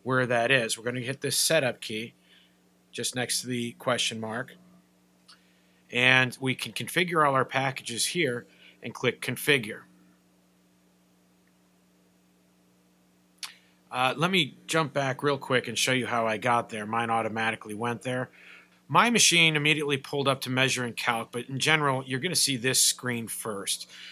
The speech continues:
So you wanna go down here and select this measure and calc. It's in the second row of tabs, probably, depending on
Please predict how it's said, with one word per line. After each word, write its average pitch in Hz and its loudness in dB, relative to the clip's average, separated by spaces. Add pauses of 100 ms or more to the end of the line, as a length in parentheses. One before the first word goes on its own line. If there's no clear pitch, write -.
(140)
So 131 2
you 131 0
wanna 170 -2
go 156 2
down 139 4
here 127 0 (380)
and 123 -2
select 135 2
this 123 -2
measure 139 0
and 151 -6
calc. 127 -2
It's - -6
in 120 -6
the 117 -6
second 139 -2
row 139 0
of 117 -8
tabs, 113 -4
probably, 104 -2
depending 113 -8
on 107 -8